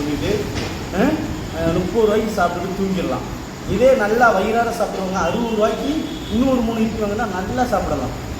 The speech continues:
அதுக்கு மேல நல்லா இன்னும் வெரைட்டியோட சாப்பிடணும்னு நினைச்சா அப்படி ஒரு நண்டை வாங்கி நூத்தி எழுபது ரூபாய்க்கு ஒரு அருமையான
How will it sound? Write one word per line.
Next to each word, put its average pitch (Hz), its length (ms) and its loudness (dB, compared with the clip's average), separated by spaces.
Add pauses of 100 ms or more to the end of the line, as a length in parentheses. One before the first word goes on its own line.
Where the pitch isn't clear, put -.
(280)
அதுக்கு 208 300 2
மேல 285 160 4
நல்லா 247 460 2
இன்னும் 233 320 2
வெரைட்டியோட 233 480 2
சாப்பிடணும்னு 214 420 0
நினைச்சா 233 220 -2
அப்படி 185 220 -2
ஒரு 175 100 -2
நண்டை 214 380 2
வாங்கி 190 360 2 (520)
நூத்தி 269 280 0
எழுபது 226 300 2
ரூபாய்க்கு 233 360 0
ஒரு 214 160 0
அருமையான 311 640 2